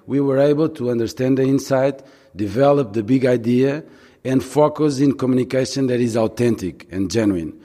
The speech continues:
Because consumers right now are more interested in a communication from their level than from the level of the agency or the brand. They want something that they really can connect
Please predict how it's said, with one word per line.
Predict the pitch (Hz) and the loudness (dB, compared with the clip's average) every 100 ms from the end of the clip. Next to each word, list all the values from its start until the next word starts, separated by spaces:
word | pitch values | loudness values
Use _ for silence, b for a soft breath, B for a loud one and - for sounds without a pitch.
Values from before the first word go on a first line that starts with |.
| B B | B B
Because | - 147 139 | -4 -2 0
consumers | 151 - 190 190 170 | -2 0 0 0 2
right | 151 139 - | 2 0 0
now | 135 | 0
are | 139 120 | 2 2
more | 117 143 139 | 2 2 2
interested | 139 127 113 - 92 B B - | 0 -2 -8 -6 -8 B B -6
in | 110 | -4
a | |
communication | 113 117 120 117 123 117 113 110 | -2 -2 0 0 -2 -2 -2 -4
from | - 104 101 | -2 0 2
their | 131 151 | 4 4
level | 151 156 147 185 190 b b b b | 4 2 2 -2 -6 b b b b
than | 123 139 | -2 -2
from | 120 127 131 | -2 -2 -2
the | 123 | 0
level | 117 123 131 113 107 | 0 2 2 0 0
of | 104 | -2
the | 98 104 | 0 2
agency | 117 117 95 98 95 - 82 B B - | 2 0 0 -4 -4 -6 -8 B B -10
or | 98 | -8
the | 87 92 | -6 -8
brand. | 101 95 67 b b - | -6 -8 -10 b b -4
They | 156 | 0
want | 165 170 165 - | 2 4 2 0
something | - 147 156 156 151 160 156 - | 0 2 2 2 4 2 0 -6
that | 117 123 113 | -2 -2 0
they | 127 | 0
really | 110 113 143 151 147 | 2 4 4 4 2
can | - 135 | 0 0
connect | 120 120 113 120 175 - | 0 -2 0 -2 -4 -12